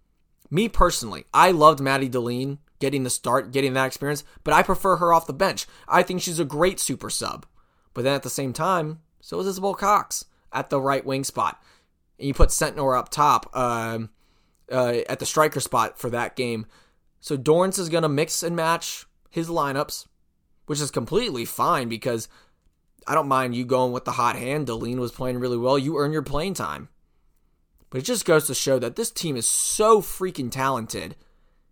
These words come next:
They've got so many players who can just plug in and play. They play well with each other. They love playing with each other. It's so, so evident. You know, every time they celebrate a goal, they're,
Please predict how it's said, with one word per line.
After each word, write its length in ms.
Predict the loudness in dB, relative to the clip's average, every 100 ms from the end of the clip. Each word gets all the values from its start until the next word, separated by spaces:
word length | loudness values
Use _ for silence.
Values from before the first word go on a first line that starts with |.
| _
They've 180 | 0 0
got 200 | 0 -2
so 280 | 0 2 2
many 160 | 0
players 280 | 2 0 2
who 80 | -2
can 80 | -4
just 180 | -8
plug 280 | -4 -2 0
in 80 | 0
and 140 | -2
play. 380 | -2 0 0 -2 -10 -14 -8
They 100 | -4
play 300 | 4 4 8
well 180 | 8
with 120 | 6 2
each 140 | -2
other. 220 | -2 -2
They 140 | -4 -2
love 320 | 2 2 2
playing 160 | -4
with 100 | -4
each 140 | -4 -4
other. 180 | -4 -6
It's 160 | -4
so, 520 | -4 0 2 2 0 -4 -12
so 300 | -2 0 2
evident. 520 | 0 -2 -4 -6 -14 _ _ _ _ _ _ -10
You 80 | -8
know, 60 |
every 200 | -2 -2
time 200 | 0 -2
they 60 | -2
celebrate 420 | -2 -2 0 0
a 40 | 0
goal, 180 | -4
they're, 380 | 2 4 4 0